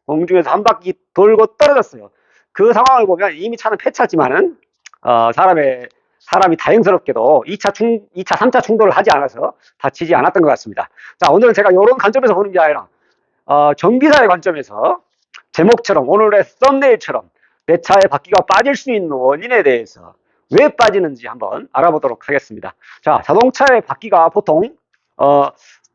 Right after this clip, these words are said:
서스펜션, 그러니까 너클이라고 들어보셨을랑가 모르겠는데 사진에서 첨부해드릴게요. 그림에, 그림이라든가 사진을,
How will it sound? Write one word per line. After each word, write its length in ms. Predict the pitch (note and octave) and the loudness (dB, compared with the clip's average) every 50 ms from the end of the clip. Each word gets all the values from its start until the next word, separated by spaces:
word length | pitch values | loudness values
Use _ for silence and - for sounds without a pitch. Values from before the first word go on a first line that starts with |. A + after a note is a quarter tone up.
| _ _ _ - | _ _ _ -2
서스펜션, 680 | - C4+ - - - A#3+ G3+ C#3+ B2+ A#2+ - - _ - | -2 -2 -2 -2 -2 -2 -2 -2 -2 -6 -8 -12 _ -6
그러니까 300 | - D#3+ F3 E3+ E3 D3+ | -2 -2 -2 0 -2 -2
너클이라고 1160 | C3+ C#3 D#3 G#3 G#3 - - - B3 B3 A#3+ A#3 A#3 A#3 A3+ A3+ A3+ A3 A3 G#3+ G3+ F3+ F#3 - | 0 2 0 0 0 -2 -2 0 2 2 2 2 0 -2 -4 -6 -6 -4 -2 -2 -2 -2 -2 -2
들어보셨을랑가 540 | E3+ G3+ G#3+ G3 F3+ F#3 F3 G3 F#3 E3+ C#3+ | 0 0 0 0 -2 -2 -2 -2 -2 -2 -4
모르겠는데 280 | C#3 C#3 C3 B2+ C#3 C3+ | -10 -10 -8 -8 -6 -4
사진에서 320 | - A#3+ C4+ D4 B3+ F#3+ D3+ | -2 -2 0 0 0 -2 -2
첨부해드릴게요. 560 | - - B3 A#3+ A#3 F3 D#3+ D#3 - C3 A2+ | -2 -2 0 0 0 0 -2 -4 -4 -4 -2
그림에, 300 | - D#3 D#3+ C#3+ C3 B2 | -2 -2 0 0 -2 -2
그림이라든가 600 | A2+ - G3+ A#3+ A3 A3+ G#3 F3+ D3 - - A2+ | 0 0 2 2 2 2 0 -2 -2 -2 -4 -6
사진을, 360 | - E3 E3 D3+ C3+ E3+ - | -6 -6 -6 -4 -6 -6 -8